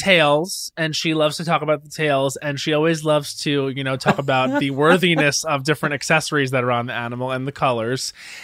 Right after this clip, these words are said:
And because that's, that's another thing, is a lot of the dogs, like, they get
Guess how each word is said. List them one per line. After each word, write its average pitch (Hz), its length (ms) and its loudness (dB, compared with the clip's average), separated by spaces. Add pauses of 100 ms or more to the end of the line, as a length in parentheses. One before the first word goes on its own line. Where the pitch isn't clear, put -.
And 147 340 0
because 151 280 -2
that's, 151 300 2
that's 160 200 -2
another 160 220 4
thing, 135 220 -4
is 135 120 -2
a 135 60 -2
lot 139 160 2
of 143 60 0
the 147 60 0
dogs, 131 380 2
like, 127 220 -4 (420)
they 147 220 0
get 139 340 2